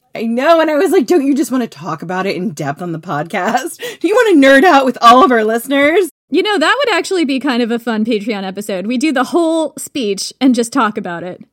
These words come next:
Speaker 1: Let's do it.
Speaker 2: Okay, <laughs> I'm excited. <laughs>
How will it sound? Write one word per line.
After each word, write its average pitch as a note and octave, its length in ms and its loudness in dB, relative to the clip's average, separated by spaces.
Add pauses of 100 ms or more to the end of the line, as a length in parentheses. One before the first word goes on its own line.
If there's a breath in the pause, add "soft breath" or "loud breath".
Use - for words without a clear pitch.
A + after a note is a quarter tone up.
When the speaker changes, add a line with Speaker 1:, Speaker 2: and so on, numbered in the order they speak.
(200)
Speaker 1:
Let's D4 180 -6
do G4 180 -4
it. - 200 -6 (340)
Speaker 2:
Okay, C4 540 -2
<laughs> - 80 -20
I'm D#4 140 -2
excited. B3+ 640 -4
<laughs> C5 760 -8